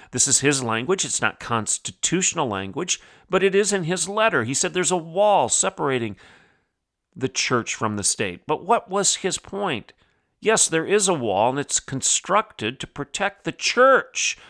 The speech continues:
not to protect the state. The wall protects the church from the state intruding into the church's business and telling it what to do and what to believe and how to practice their faith privately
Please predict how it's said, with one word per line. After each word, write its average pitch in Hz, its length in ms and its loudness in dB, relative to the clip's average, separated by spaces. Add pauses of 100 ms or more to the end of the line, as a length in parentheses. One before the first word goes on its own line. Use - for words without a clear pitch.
(120)
not 349 240 -4
to 190 80 2
protect - 500 -4
the 113 80 -2
state. 107 640 -6 (880)
The 190 120 4
wall 226 360 6
protects - 440 -4
the 170 100 -8
church - 640 0 (220)
from 240 360 0
the 220 100 0
state - 600 -2 (1200)
intruding 202 540 -2
into 185 220 -4
the 175 80 -4
church's 214 500 -2
business 131 460 -2
and 185 100 -8
telling 180 300 -2
it 190 100 -6
what 156 220 -4
to 190 80 -8
do 147 320 -2
and 156 100 -2
what 135 160 0
to 185 80 -6
believe 151 480 -2
and 143 120 -6
how 135 200 -2
to - 160 -8
practice - 480 -2
their 143 160 -6
faith - 400 -6
privately 170 500 0